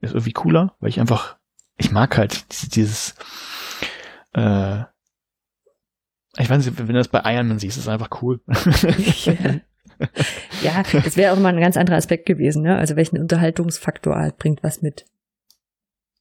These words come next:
Speaker 1: Ja,
Speaker 2: Mhm.
Speaker 1: ne, das wär, das wär vielleicht noch was anderes, genau. Nee, aber wie gesagt, wenn man nur ums, wenn's ums, nur ums Konzept lernen geht, kann man machen, aber, äh, ist vielleicht mehr Aufwand, als es sein muss.
Speaker 2: Hm. Ja.
Speaker 1: Naja, gut.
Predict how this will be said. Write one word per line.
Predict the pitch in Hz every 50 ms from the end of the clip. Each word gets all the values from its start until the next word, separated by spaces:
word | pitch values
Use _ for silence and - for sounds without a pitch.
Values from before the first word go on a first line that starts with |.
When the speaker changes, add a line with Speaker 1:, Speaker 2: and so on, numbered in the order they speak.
| _ _ _ _ _ _ _ _ _ _ -
Speaker 1:
Ja, | 101 107 120 - -
Speaker 2:
Mhm. | 127
Speaker 1:
ne, | 117 117 123
das | 110 117 139 -
wär, | 175 156
das | 160 - 156 -
wär | - 165 139
vielleicht | - - 117 -
noch | 113
was | 101 -
anderes, | - 95 90 90 92 -
genau. | - - - - - - _ _ _ _ _ _ -
Nee, | 87 87 92 - -
aber | - 95 92 92
wie | 101 101
gesagt, | 101 - -
wenn | 107
man | 98 98
nur | 120 135
ums, | 135 123 -
wenn's | 113 110 107 101 -
ums, | 120 117 -
nur | 139 135
ums | 127 - -
Konzept | - 110 110 - - 127 - -
lernen | 117 110 113
geht, | 110 107 104 - - _ - - - - -
kann | - - 123 127
man | 123 110 101
machen, | 104 120 117 135 117 -
aber, | - - - 101 101 101 101 - _ _ _
äh, | - 98 98 98 98 95 95 98 - _ _ _ _ _ - - - _ _ _ -
ist | - - - -
vielleicht | - - - 110 - - - _ _ _ _ _ _
mehr | - 104 107 110 110 -
Aufwand, | 104 101 - 107 - -
als | 92 95 -
es | 104 - -
sein | - 92 90
muss. | 90 95 110 - - _ _ _ _ -
Speaker 2:
Hm. | 170 156 151 143 147 156 - _ _ _ _ _ _ _ _ _ _ _ _ _ _ _ _ _ _ _ _
Ja. | 175 175 - - _ _ _ _ _ _ _ _ _
Speaker 1:
Naja, | - 135 110 87 - - _ _ _ _ _ _
gut. | - 392 - -